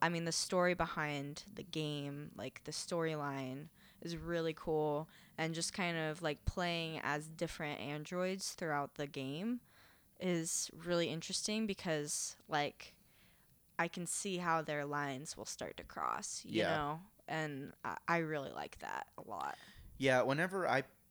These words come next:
Speaker 2: played it myself, I was kind of in the same boat as you, as I could kinda see where stuff was going, like how, you know,
Speaker 1: Mm-hmm.
Speaker 2: the, the, the, the narrative was starting to intertwine, you know, 'cause,
Speaker 1: Yeah.
Speaker 2: you know,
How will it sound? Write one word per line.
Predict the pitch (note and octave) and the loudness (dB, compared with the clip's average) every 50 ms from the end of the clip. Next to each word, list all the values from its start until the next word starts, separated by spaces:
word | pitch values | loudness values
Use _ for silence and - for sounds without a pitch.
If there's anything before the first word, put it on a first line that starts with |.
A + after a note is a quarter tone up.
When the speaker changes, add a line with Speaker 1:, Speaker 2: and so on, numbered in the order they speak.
| _ - | _ -6
Speaker 2:
played | - - B2+ A#2+ A2+ A#2 | 0 2 2 2 2 2
it | A2 - | 0 -2
myself, | G#2+ G#2+ G#2 - - - B2 A2+ A2+ A2+ G2+ - - - - - - - - - - - - - - _ - - - - _ _ _ _ _ _ _ _ - | -2 -4 -2 0 4 6 6 6 6 4 0 -2 -8 -10 -12 -14 -18 -20 -20 -20 -20 -20 -20 -20 -20 _ -20 -20 -20 -20 _ _ _ _ _ _ _ _ 0
I | A#2 C3+ | 2 2
was | C3+ - | 2 4
kind | - C3+ B2+ | 4 4 4
of | B2 | 4
in | B2 A2+ | 4 2
the | A#2 | 0
same | - - - A#2+ A#2 A#2 | 0 0 0 0 0 2
boat | A#2 A#2 A2+ | 2 2 2
as | A2 A2 G#2+ A2 | 2 0 0 0
you, | A#2 A#2 | 0 0
as | A#2 G#2+ G#2+ | 2 2 0
I | A2+ | 0
could | A2 - G#2+ - | -2 -2 -4 0
kinda | - B2 A#2 A#2 A2 | 2 2 2 2 2
see | - - - A#2+ A#2 A#2 | 0 0 2 2 2 2
where | G#2+ A2 A2+ A2 A2 A2 A2 A2 A2 A2 A2 - - - - - - - | 2 2 2 4 4 4 2 2 2 0 -2 -6 -12 -20 -20 -20 -14 -6
stuff | - - - A#2+ A2 - - | -4 2 4 4 4 4 2
was | A2+ G#2 G2+ | -2 -2 -2
going, | A2+ A2 A2 A2+ A2+ A2 A2 | 0 0 2 2 2 0 0
like | A2 G#2+ - | -2 -2 -2
how, | - A#2+ G#2 G#2 G#2+ A2 G#2+ | 0 2 4 4 6 6 6
you | G#2+ A2+ A2+ | 6 4 4
know, | A2+ A2+ A2 | 2 2 2
Speaker 1:
Mm-hmm. | A2 | 0
Speaker 2:
the, | A2+ G#2+ A2 A2 - - A2 | 0 0 -2 -2 -4 -4 -2
the, | A2 A2 G#2+ A2 A2 A2 A2 - - B2 B2+ | 0 0 2 2 2 0 0 -2 -4 -4 -6
the, | - - - - - - - - - - - - - A#2+ | -6 -6 -12 -20 -20 -20 -20 -20 -20 -20 -18 -14 -8 -4
the | B2 B2 | -2 0
narrative | A#2+ B2+ C3 B2+ B2 A#2+ A#2 A2+ G#2+ | 4 4 6 6 6 6 4 2 2
was | A2+ A#2 - | 0 0 2
starting | - - A#2+ A#2+ A2+ A2+ A2+ | 2 4 4 4 2 0 -2
to | G#2+ A2+ A2 A2 A2 - A2+ | -2 0 0 0 0 0 -2
intertwine, | A#2 A#2 A2 - - - A#2 A2+ A2 A2 A2 | -2 -4 -4 -4 -4 -2 -2 0 0 -2 -2
you | A2+ A2+ | -2 -2
know, | A2 - | -2 0
'cause, | F3 E3 | 2 4
Speaker 1:
Yeah. | D#3 D3+ D3+ D3 D3 D3 E3 - - - - - - - - | 6 6 6 6 4 2 -2 -6 -12 -16 -20 -20 -20 -18 -6
Speaker 2:
you | - A#2+ A#2 | -2 0 2
know, | A#2 A2+ A#2 | 2 2 0